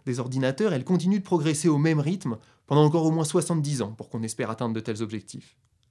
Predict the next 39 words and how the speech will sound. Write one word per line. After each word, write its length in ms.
Et 60
pour 160
ce 40
qui 100
est 60
du 120
climat, 360
par 120
exemple, 360
il 40
semblerait 320
qu'on 100
n'ait 60
pas 100
le 80
temps 140
d'attendre 360
ces 120
soixante-dix 480
ans. 80
Donc 120
une 80
approche 240
fondamentale 680
dans 100
notre 220
recherche, 540
elle 100
consiste 320
du 120
coup 120
à 80
déterminer 760
des 340
équations 320
constitutives 720
de 80
l'écoulement 420
turbulent. 480